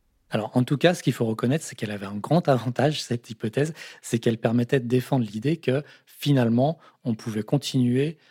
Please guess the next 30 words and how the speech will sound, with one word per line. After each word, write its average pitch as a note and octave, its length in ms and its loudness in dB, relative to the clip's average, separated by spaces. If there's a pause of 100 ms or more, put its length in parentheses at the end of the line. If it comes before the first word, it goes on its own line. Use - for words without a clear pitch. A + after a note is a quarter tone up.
(240)
à A#2 100 -4
miser B2 320 2
sur B2 220 -2
la G2+ 80 -6
croissance - 500 -4
économique A2+ 600 -4 (320)
sans D3+ 280 4
remettre A#2+ 420 2
en A2+ 80 -2
cause, C3+ 340 -2
euh, G2+ 400 -6
ce, G2 220 -12
ce - 160 -8
dogme-là. A#2 540 0
Alors, A#2 220 -2
l-, D3 360 -10 (140)
l-, D3+ 600 -10
l'ambiguïté, D3+ 640 2
c'est C#3 200 -4
qu'effectivement, B2+ 720 -2 (100)
euh, A2 580 -2
cette - 260 -2
substituabilité, C#3+ 920 -2
elle B2 220 -2
a A2+ 60 2
eu C#3+ 120 2
lieu D3+ 240 0
sur C3+ 220 -6
les A#2 80 0
ressources - 560 -10